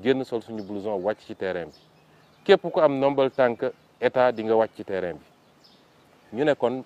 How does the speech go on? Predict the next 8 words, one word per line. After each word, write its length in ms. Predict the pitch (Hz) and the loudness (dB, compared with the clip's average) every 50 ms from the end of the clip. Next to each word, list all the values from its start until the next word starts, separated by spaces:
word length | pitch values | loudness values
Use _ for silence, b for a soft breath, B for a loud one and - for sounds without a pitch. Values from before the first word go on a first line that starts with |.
| _ - | _ -14
mboolem 420 | 98 98 107 139 156 160 156 147 | -6 -2 2 4 4 4 2 0
seen 180 | 143 - 131 120 | -2 -4 -6 -6
citoyen 460 | - - - - 110 101 95 90 87 95 | -6 -10 -10 -6 -4 -2 -2 -2 -4 -8
yi 80 | 120 - _ _ _ _ - - _ _ _ _ - | -12 -14 _ _ _ _ -20 -20 _ _ _ _ -4
nañu 220 | 98 123 143 147 - | -2 -2 -2 -2 -2
ànd, 200 | - 120 117 107 | -4 -4 -4 -4
ñu 160 | 104 104 107 101 92 | -6 -10 -10 -6 -2
génnandoo, 460 | 117 131 117 107 98 92 90 87 | -2 -2 0 -2 -4 -6 -6 -8